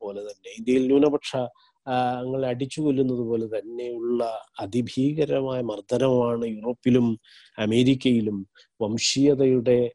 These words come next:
പരിസരത്ത് കറുത്തവരും അല്ലെങ്കിൽ വെള്ളക്കാരല്ലാത്തവരുമായി. ഇത് കേ-, കേവലം,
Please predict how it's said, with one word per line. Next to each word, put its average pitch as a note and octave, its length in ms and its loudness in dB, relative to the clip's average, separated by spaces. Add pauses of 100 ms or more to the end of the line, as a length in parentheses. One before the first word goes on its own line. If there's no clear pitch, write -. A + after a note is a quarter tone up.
(120)
പരിസരത്ത് A#2+ 840 -2 (540)
കറുത്തവരും C#3+ 640 0 (300)
അല്ലെങ്കിൽ B2 300 0
വെള്ളക്കാരല്ലാത്തവരുമായി. C#3+ 1300 -2
ഇത് A2+ 160 -8
കേ-, B2 280 -2
കേവലം, C#3 440 -2